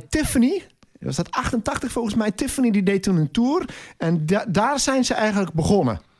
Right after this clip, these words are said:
Die heeft een beetje bekendheid gebracht. En dat was een springplank eigenlijk naar het grote succes. Maar van alle hits die ze hebben gehad, en ze hebben er een aantal wat gehad, pik jij nu deze eruit om het over te hebben? De vraag natuurlijk, waarom?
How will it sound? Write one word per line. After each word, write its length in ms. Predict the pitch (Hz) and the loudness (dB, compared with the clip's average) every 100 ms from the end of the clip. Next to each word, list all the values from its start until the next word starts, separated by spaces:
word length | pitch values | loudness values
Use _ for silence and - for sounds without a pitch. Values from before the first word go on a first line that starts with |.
| _ | _
Die 200 | 139 151 | -4 0
heeft 200 | 208 202 | 0 0
een 200 | 196 185 | 2 2
beetje 280 | 175 175 175 | 2 2 0
bekendheid 600 | 156 - 185 170 151 143 | 0 0 2 2 2 0
gebracht. 540 | - 131 139 190 - - - - | 0 2 2 0 -2 -12 -14 -2
En 100 | - | 0
dat 140 | 185 | 0
was 100 | 214 | 2
een 120 | 214 | 2
springplank 720 | 202 - 196 214 220 202 196 | 0 -2 0 0 0 0 0
eigenlijk 380 | - 185 160 165 | 0 0 0 0
naar 200 | 160 151 | 0 0
het 160 | 139 - | -2 -4
grote 340 | - 156 151 135 | -2 0 0 0
succes. 380 | 156 - 135 - - - | 0 0 -2 -4 -8 -4
Maar 100 | 170 | -2
van 120 | 220 | 0
alle 300 | 254 285 247 | 2 4 4
hits 240 | 226 269 | 4 2
die 120 | 226 185 | 2 4
ze 80 | |
hebben 180 | 185 170 | 4 2
gehad, 260 | 143 147 190 | 2 0 0
en 80 | 160 | 0
ze 60 | |
hebben 180 | 160 247 | 0 0
er 60 | 208 | 0
een 60 | |
aantal 200 | 160 127 | 0 2
wat 120 | 120 - | 0 0
gehad, 360 | 117 175 - - - - | 0 0 -4 -14 -18 -6
pik 160 | - 185 | -2 2
jij 100 | 185 | 4
nu 220 | 151 123 113 | 4 2 2
deze 440 | 123 247 302 254 | 0 2 2 2
eruit 240 | 247 220 208 | 4 2 2
om 100 | 202 | 0
het 100 | 196 | 2
over 200 | 190 156 | 0 2
te 80 | 175 | 0
hebben? 320 | 147 98 92 - _ _ _ - | 2 -2 -6 -12 _ _ _ -10
De 60 | |
vraag 240 | - 127 139 | -2 0 0
natuurlijk, 300 | 165 180 - | 0 -2 -2
waarom? 360 | 170 208 92 | -2 0 -2